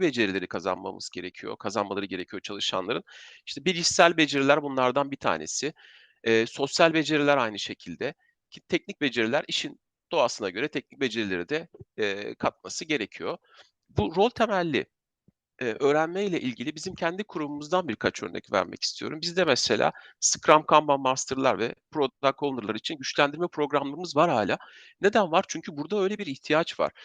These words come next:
Sürekli yenileniyor, göreve yeni başlamış, tecrübe etmiş ama daha ileriye getirebilmek için o şapkadaki görevini, rol temelli eğitime de ihtiyaç duyuyor ç-, arkadaşlarımız. Bu arada eğitim müdürlüğümüz de beceri temelli, eee, eğitimleri de kataloglarımıza uzun yıllar önce koymaya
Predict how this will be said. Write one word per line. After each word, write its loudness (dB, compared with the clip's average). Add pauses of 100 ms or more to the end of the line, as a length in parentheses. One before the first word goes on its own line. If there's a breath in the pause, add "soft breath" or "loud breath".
Sürekli -8
yenileniyor, -2
göreve 0
yeni -2
başlamış, -2
tecrübe -2
etmiş -4 (320 loud breath)
ama 0
daha 6
ileriye 4
getirebilmek -4
için -4
o -6
şapkadaki -6
görevini, -2 (520 loud breath)
rol 6
temelli 2
eğitime -2
de 0
ihtiyaç 0
duyuyor -4
ç-, -14
arkadaşlarımız. -4
Bu 2
arada 2
eğitim 0
müdürlüğümüz -6
de 0
beceri 0
temelli, -2 (440 soft breath)
eee, 2
eğitimleri -2
de -2
kataloglarımıza -6
uzun -2
yıllar 2
önce -4
koymaya -6